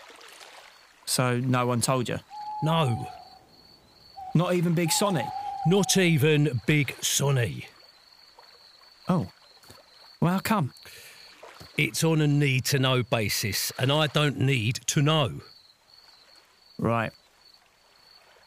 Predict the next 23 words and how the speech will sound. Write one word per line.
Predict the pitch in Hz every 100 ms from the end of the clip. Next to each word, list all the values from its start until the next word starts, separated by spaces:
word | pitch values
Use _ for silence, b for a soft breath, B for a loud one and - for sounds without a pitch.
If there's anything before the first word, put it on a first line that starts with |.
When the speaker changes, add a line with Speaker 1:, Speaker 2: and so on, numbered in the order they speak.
| - _ _ _ -
Speaker 1:
Who | 220
told | 247 247 214
you | 180
it's | 165 165
a |
not | 151 151 139
need | 151 139
to | 139
know? | 139 95
Speaker 2:
Oh, | 82 -
Tony, | 127 - 180 175 170
shut | - - 196 -
up. | 143 117 - - - - - - - _
Speaker 1:
Well, | -
can | 202
I | 196
at | 202
least | 208 208 165 -
see | - - 202 175
who | 135
it |
is? | 139 170 110 - 196
Speaker 2:
No. | 233 220 190 131 107